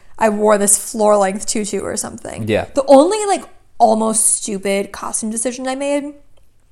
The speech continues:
Speaker 1: and I didn't make it, primarily because of my mother, um, but when I was Elsa, I had a floor-length cape.
Speaker 2: Mm.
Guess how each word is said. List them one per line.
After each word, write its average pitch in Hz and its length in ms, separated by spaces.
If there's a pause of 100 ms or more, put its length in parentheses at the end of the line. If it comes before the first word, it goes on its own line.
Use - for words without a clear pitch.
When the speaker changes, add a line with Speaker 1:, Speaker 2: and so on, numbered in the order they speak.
(200)
Speaker 1:
and 220 100
I 208 80
didn't 285 360
make 196 200
it, - 380 (300)
primarily 233 320
because 220 200
of 220 40
my 214 100
mother, 214 380 (480)
um, 196 480 (140)
but 254 120
when 240 100
I 220 140
was 208 380 (100)
Elsa, 240 720 (800)
I 240 60
had 240 240
a 220 40
floor-length 226 1300 (560)
cape. - 600
Speaker 2:
Mm. 101 320